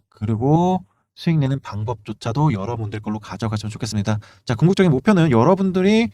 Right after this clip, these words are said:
독립적으로 수익을 낼 수 있게 만들어 드리는 거고요. 제가 보여드리는 이런 분석 방법들을 여러분들 것으로 항상 가져가셨으면 하는 마음에 제가 이렇게 보내드린다는 점 기억해 주셨으면 좋겠습니다. 자, 이번 주도 지속적으로 수익을 내드리고 있는데 수익 보신 분들 정말 축하드립니다. 자, 이렇게 급등 단타 종목 함께 살펴봤고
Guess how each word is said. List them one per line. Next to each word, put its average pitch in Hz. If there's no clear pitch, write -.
독립적으로 160
수익을 147
낼 98
수 -
있게 107
만들어 101
드리는 113
거고요. 107
제가 104
보여드리는 135
이런 117
분석 127
방법들을 139
여러분들 104
것으로 110
항상 131
가져가셨으면 151
하는 151
마음에 110
제가 98
이렇게 95
보내드린다는 104
점 110
기억해 107
주셨으면 107
좋겠습니다. 107
자, 135
이번 160
주도 196
지속적으로 180
수익을 196
내드리고 151
있는데 131
수익 147
보신 131
분들 104
정말 98
축하드립니다. 107
자, 185
이렇게 170
급등 -
단타 226
종목 160
함께 202
살펴봤고 196